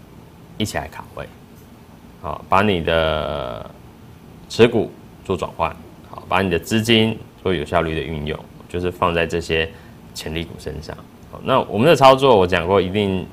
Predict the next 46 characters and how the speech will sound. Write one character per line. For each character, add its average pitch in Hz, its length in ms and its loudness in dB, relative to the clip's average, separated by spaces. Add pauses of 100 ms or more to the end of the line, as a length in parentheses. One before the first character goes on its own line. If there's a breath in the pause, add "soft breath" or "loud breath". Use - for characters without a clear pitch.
是 85 280 -6
带 95 180 2
进 90 160 -2
带 87 180 2
出。 76 300 -10 (480)
好， 76 160 -6 (420 loud breath)
就 92 60 -2
是 92 140 0
说， 90 640 2 (960)
呃， - 80 -14 (440)
不 104 140 4
论 117 180 8
停 95 180 -2
损 82 200 0
停 78 240 -6
利， 92 100 0
我 76 80 -6
们 78 180 -8
都 95 140 2
有 82 160 -2
一 76 160 -10
套 85 240 2
的 - 240 -8
S 78 200 -8
O 76 120 -2
P， 73 300 -10 (100)
好， - 160 -16
这 87 120 -6
你 78 140 -10
可 76 60 -6
以 73 60 -6
放 76 260 -8
心。 - 180 -16 (1200 loud breath)
然 107 140 6
后 165 160 8
第 208 200 10
二 196 80 12
个， 117 200 6 (140)
在 131 760 10
自 - 140 0
动 143 160 8
下 127 140 10
单 110 120 6
的 101 80 2
部 95 220 -2
分， 92 240 2